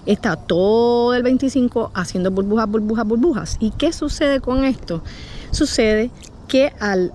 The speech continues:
estar haciendo todo el tiempo burbujas, estamos botando o expulsando el aire que tenemos en nuestros pulmones, que lo necesitamos, by the way, para poder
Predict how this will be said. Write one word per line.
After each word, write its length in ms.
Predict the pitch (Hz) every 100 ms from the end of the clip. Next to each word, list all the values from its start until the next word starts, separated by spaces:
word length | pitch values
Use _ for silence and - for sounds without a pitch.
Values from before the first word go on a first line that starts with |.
| -
estar 240 | 180 - 208
haciendo 320 | 254 311 302
todo 140 | 294
el 80 | 277
tiempo 260 | 285 277 277
burbujas, 420 | 277 247 277 233
estamos 340 | - 208 254
botando 800 | 208 180 185 254 277 220 202 -
o 100 | 175
expulsando 640 | 208 - 262 247 214 190
el 80 | 180
aire 180 | 170 180
que 80 | 196
tenemos 300 | 185 190 190
en 80 | 208
nuestros 280 | 208 240
pulmones, 460 | - 262 254 254 269
que 220 | - 202
lo 120 | 185
necesitamos, 680 | 185 175 185 165 160 185 226
by 160 | 226 247
the 80 | 302
way, 160 | 254
para 240 | 220 185 160
poder 400 | - 147 156